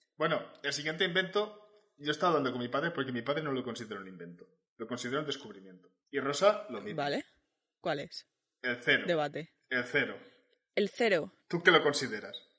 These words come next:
Speaker 2: Eh,
Speaker 1: ¿Es un descubrimiento o es un invento?
Speaker 2: Es un invento.
Speaker 1: Gracias.
Speaker 2: O sea, quiero decir, es un invento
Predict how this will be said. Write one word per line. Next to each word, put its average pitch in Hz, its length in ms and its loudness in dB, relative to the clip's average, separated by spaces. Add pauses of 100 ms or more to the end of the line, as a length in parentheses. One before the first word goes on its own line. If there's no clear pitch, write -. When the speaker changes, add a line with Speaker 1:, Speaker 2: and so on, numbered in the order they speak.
(580)
Speaker 2:
Eh, 208 680 4 (200)
Speaker 1:
¿Es 185 160 4
un 190 100 2
descubrimiento 165 760 -4 (580)
o 151 140 8
es 147 200 8
un 147 120 -2
invento? 104 480 -8 (240)
Speaker 2:
Es - 640 2 (400)
un 226 240 0
invento. 208 840 0 (500)
Speaker 1:
Gracias. - 400 0
Speaker 2:
O - 40 -4
sea, 226 180 4
quiero 220 160 4
decir, 208 340 4
es 214 160 2
un 262 140 0
invento 247 720 0